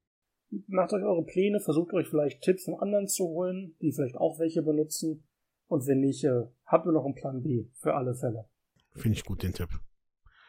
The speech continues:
Speaker 2: Stimme ich zu. Die Frage nach der Taktik.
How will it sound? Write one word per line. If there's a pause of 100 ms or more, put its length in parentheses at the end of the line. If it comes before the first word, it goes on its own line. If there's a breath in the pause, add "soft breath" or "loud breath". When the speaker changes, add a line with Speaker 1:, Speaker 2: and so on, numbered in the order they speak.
(280 soft breath)
Speaker 2:
Stimme
ich
zu.
Die
Frage
nach
der
Taktik.